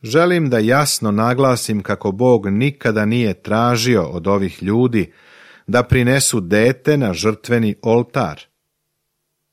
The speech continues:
Bog jeste tražio da mu daju svakog prvenca, bilo da se radi o govedima,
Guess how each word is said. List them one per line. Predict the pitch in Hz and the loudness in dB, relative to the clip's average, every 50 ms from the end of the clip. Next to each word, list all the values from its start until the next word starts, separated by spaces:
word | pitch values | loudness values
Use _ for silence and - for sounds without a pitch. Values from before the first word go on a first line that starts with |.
| _ _ _ _ _ _ _ _ - | _ _ _ _ _ _ _ _ -10
Bog | 92 95 117 120 123 120 107 101 | -2 2 4 4 4 4 2 0
jeste | 101 107 131 156 - - - 196 190 | 0 0 0 0 -2 -2 -2 -2 -2
tražio | - - 170 170 170 170 170 156 170 165 143 | 0 0 2 4 4 4 2 2 2 2 2
da | 127 127 127 | 2 0 0
mu | 123 120 | 0 0
daju | 110 120 127 131 120 110 | 0 2 2 2 2 2
svakog | - - - 117 120 - - 107 92 - - | 0 0 0 0 0 0 0 -2 -4 -4 -6
prvenca, | 101 104 95 104 113 117 120 117 104 - - 87 85 - _ _ _ _ _ _ _ _ _ - - - - - _ _ _ | -4 -2 0 0 2 2 2 0 -2 -4 -6 -10 -10 -12 _ _ _ _ _ _ _ _ _ -20 -20 -20 -20 -20 _ _ _
bilo | - 92 110 113 113 117 | -6 -2 0 2 2 2
da | 107 107 107 | 2 2 0
se | - - 120 110 | 0 0 0 2
radi | 120 120 120 117 104 107 107 | 4 4 4 2 2 2 0
o | 104 104 | 0 0
govedima, | 95 90 113 127 131 123 117 101 92 98 98 95 95 87 | 2 2 4 4 4 4 2 0 0 0 0 0 0 -2